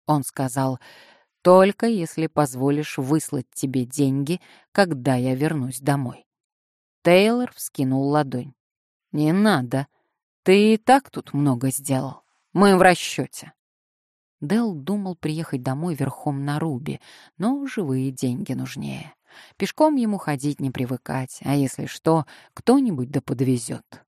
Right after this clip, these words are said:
«По рукам», решил он. Они пошли в кабинет управляющего, где тот открыл ящик и отсчитал деньги.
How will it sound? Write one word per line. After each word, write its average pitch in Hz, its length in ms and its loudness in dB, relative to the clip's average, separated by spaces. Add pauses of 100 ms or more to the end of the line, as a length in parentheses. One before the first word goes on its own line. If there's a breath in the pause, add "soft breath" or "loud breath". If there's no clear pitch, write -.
(520)
«По 247 120 8
рукам», 180 440 0 (180)
решил 147 420 -2
он. 131 220 -10 (640 soft breath)
Они 247 220 4
пошли 214 300 0
в - 80 -8
кабинет 143 440 -2
управляющего, 165 880 -2
где 151 220 -4
тот - 280 -4
открыл 139 360 -4
ящик 170 600 -6
и 156 40 -2
отсчитал 131 640 -6
деньги. 123 520 -8